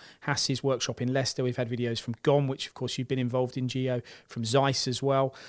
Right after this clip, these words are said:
uh, from Walter Tools. We've had videos from the Techno Group in Rugby,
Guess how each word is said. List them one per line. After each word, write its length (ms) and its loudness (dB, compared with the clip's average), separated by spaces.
uh, 120 -2
from 240 -2
Walter 320 4
Tools. 440 0
We've 140 -2
had 140 -2
videos 300 0
from 140 -4
the 80 -4
Techno 400 -2
Group 260 -2
in 80 -2
Rugby, 460 0